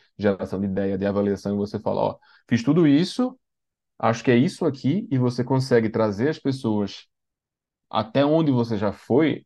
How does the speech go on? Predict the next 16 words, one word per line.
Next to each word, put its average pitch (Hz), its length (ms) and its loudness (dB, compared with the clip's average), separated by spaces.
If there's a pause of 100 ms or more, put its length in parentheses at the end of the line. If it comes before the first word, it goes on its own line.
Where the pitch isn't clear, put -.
elas 113 380 2
vão 107 260 -2
levar 117 220 0
você 117 320 -4
pra 123 180 -2
frente. 104 360 -4 (600)
Não 110 140 -2
vão 113 160 4
levar 113 140 4
você 107 240 0
pros 110 240 -2
lados 101 320 0
ou 104 100 -4
pra 101 140 -4
trás, 92 260 -8
sabe? 101 180 -8